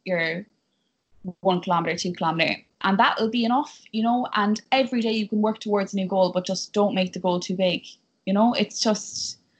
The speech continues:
and I don't mean that in the sense of, like, don't try, like, 'cause obviously try your best and try your hardest, but just don't, if you, if you over, I don't know what the word is, what's the word for, like, over assume maybe, or over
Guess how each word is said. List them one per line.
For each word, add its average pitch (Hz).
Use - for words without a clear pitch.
and 208
I 208
don't 220
mean 214
that 202
in 180
the 190
sense 190
of, 175
like, 175
don't 170
try, 180
like, 165
'cause 180
obviously 170
try 185
your 175
best 175
and -
try 170
your 160
hardest, 165
but 175
just -
don't, 220
if 233
you, 254
if -
you 233
over, 220
I 208
don't 202
know 202
what 196
the 180
word 180
is, 160
what's 208
the 214
word 202
for, 190
like, 175
over 185
assume 269
maybe, 285
or 196
over 202